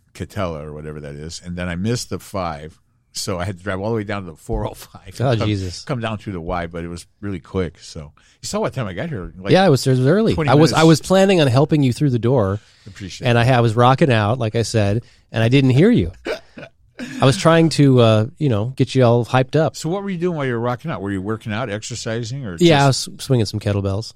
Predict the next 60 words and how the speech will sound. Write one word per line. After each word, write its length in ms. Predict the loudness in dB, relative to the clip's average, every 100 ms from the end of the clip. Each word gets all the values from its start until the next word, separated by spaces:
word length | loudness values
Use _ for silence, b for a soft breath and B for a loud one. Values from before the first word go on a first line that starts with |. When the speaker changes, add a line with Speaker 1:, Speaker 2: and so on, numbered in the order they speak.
| -12
Speaker 1:
Okay, 260 | -12 -10 -16
good. 260 | -16 -18 _ -4
Speaker 2:
I 40 |
was 120 | 0
putting 200 | 2 4
up 120 | 4
really, 340 | 4 2 2 0
for 200 | -2 0
me, 240 | 2 2
heavy 200 | 2 0
kettlebells 680 | 0 -2 -2 -2 -2 -4 -6
Speaker 1:
Okay. 240 | -8 -6 -2
Speaker 2:
yesterday, 480 | 0 0 0 -4 -2
too. 340 | -2 -2 -4 -10 -18
But, 360 | -6 -4 -4 -4
uh, 160 | -4 0
now 120 | 0
I'm 100 | 0
sore. 360 | -2 -2 -4 -8 _
Speaker 1:
So 120 | -4 -2
your 160 | -2
family's 420 | -4 -6 -4 -6
gone, 260 | -6 -10 -10
huh? 140 | -10 -10 -12 -4
Speaker 2:
Yeah, 200 | 4 4
Speaker 1:
Out 80 | 4
of 40 | 2
Speaker 2:
they're, 100 | 0
Speaker 1:
town? 200 | -2 -2
Speaker 2:
they're 160 | 0
gone. 320 | 2 2 0 -6 -12
Speaker 1:
Okay, 300 | -12 -12 -14 -10
wow. 160 | -10
Speaker 2:
I 20 | -4
think 40 | -2
Speaker 1:
Are 20 | -2
Speaker 2:
they're 80 | 0
Speaker 1:
you 40 |
Speaker 2:
coming 160 | -2 0
Speaker 1:
lonely? 200 | -2 -4
Speaker 2:
back. 40 | _ b b b b -6
Speaker 1:
Are 60 |
they 120 | -4
coming 300 | -4 -6 -6
back? 200 | -2 0
Speaker 2:
<laughs> 1500 | 2 0 -2 -6 -10 -12 -4 -4 -2 -6 -6 -10 -14 -14 -12
Speaker 1:
Kids 200 | -8 -4
are 60 | -4
out 80 | -6
of 60 |
school, 280 | -10 -10 -10
huh? 100 | -12 -16 B B B 0
Speaker 2:
Yeah, 280 | 2 4 4
you 140 | 6
know, 200 | 4 4
summertime. 640 | 4 4 4 4 2 2
But 200 | 0 0
that's 200 | -2 -2
the 100 | -2
thing 420 | 0 0 0 -2